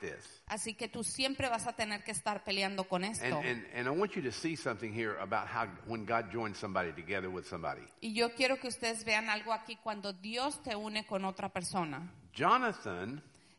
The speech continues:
Speaker 2: Jonatán
Speaker 1: is next in line to be king.
Speaker 2: era el siguiente para ser el rey.
Speaker 1: He's next in line.
Speaker 2: Él es el siguiente.
Speaker 1: But David
Speaker 2: Pero David
Speaker 1: has been anointed king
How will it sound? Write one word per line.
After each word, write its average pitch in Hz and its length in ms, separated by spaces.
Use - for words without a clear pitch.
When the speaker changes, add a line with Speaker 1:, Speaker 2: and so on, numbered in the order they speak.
Speaker 2:
Jonatán 185 800
Speaker 1:
is 131 200
next 143 460
in 131 300
line 117 480
to 113 100
be 120 140
king. 202 320
Speaker 2:
era 233 380
el 214 120
siguiente 233 680
para 180 260
ser 190 180
el 185 140
rey. 175 420
Speaker 1:
He's 214 200
next 220 340
in 143 140
line. 151 300
Speaker 2:
Él 214 220
es 247 160
el 240 100
siguiente. 190 760
Speaker 1:
But 104 220
David 175 560
Speaker 2:
Pero 185 200
David 175 440
Speaker 1:
has 127 120
been 123 180
anointed 147 520
king 139 380